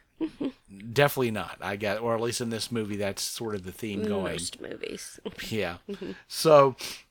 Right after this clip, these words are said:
Speaker 2: then Black Panther's at number five, and what I find interesting about this is that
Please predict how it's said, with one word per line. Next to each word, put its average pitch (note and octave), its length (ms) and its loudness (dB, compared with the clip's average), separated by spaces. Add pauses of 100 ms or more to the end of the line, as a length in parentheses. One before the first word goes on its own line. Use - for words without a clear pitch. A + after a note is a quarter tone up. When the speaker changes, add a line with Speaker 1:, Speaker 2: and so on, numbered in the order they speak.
(200)
Speaker 2:
then C#3+ 540 6
Black C#3+ 300 4
Panther's C3+ 400 0
at B2 100 -2
number A#2 200 -2
five, E3 260 6
and B2+ 80 0
what B2 100 2
I B2 40 2
find C3+ 220 0
interesting C3 460 0
about G2+ 300 -4
this G2+ 280 -4
is G2 160 -6
that G2+ 300 -2